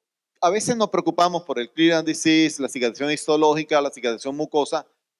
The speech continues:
pero ¿qué dicen los pacientes? Este es un estudio bien interesante publicado por David Rubin hace un año, donde entrevistaron a pacientes y médicos sobre qué opinaban de las metas de su enfermedad. Y miren qué interesante. En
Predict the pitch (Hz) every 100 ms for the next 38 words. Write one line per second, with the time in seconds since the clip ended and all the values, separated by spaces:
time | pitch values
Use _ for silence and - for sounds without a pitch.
0 | - 139 147 _ 170 175 185 - 175 165
1 | - 139 139 113 - 110 180 175 170 170
2 | 160 160 151 143 185 175 170 151 156 139
3 | 131 147 123 117 135 143 139 123 123 135
4 | 143 143 143 135 131 127 143 139 127 143
5 | _ _ _ _ _ _ _ - 147 147
6 | 156 147 143 190 208 185 156 190 185 196
7 | 202 185 165 160 165 170 185 175 - 151
8 | 147 147 151 - _ _ _ 196 240 240
9 | - 160 160 208 196 147 139 127 135 -
10 | 156 - 135 127 135 123 - 113 107 104
11 | 95 _ _ _ _ _ _ - 139 202
12 | 214 175 156 156 143 131 107 - - _
13 | _ _ _ - 143